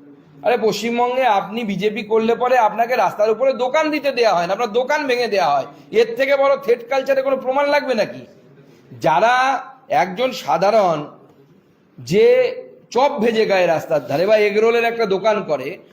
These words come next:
বা পুরি সবজির একটা দোকান করে, টোটো অটো চালায়, তাদের টোটো অটো বন্ধ করে দিচ্ছে, তারা ডা-, ডাক্তারদেরকে থ্রেট দেবে না, এটা বিশ্বাসযোগ্য? পুরো রাজ্যটাই থ্রেটের উপরে চলছে।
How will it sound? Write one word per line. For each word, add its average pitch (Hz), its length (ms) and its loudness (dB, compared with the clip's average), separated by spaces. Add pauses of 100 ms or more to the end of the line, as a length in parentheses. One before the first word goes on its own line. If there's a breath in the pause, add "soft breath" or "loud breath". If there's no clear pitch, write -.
(100)
বা 180 100 0
পুরি 220 260 -4
সবজির 240 320 -2
একটা 240 180 -2
দোকান 220 400 0
করে, 160 260 -6 (1000)
টোটো 220 240 2
অটো 269 340 2
চালায়, 190 480 0 (560)
তাদের 254 300 2
টোটো 294 240 0
অটো 285 280 2
বন্ধ 269 240 0
করে 254 240 2
দিচ্ছে, 220 360 0
তারা 240 360 2
ডা-, 233 260 0
ডাক্তারদেরকে 262 500 -2
থ্রেট 247 240 -2
দেবে 294 200 0
না, 240 60 -2
এটা 233 80 -2
বিশ্বাসযোগ্য? 233 720 -2 (880)
পুরো 302 200 2
রাজ্যটাই 302 520 2
থ্রেটের 311 280 -2
উপরে 262 260 0
চলছে। 175 380 -4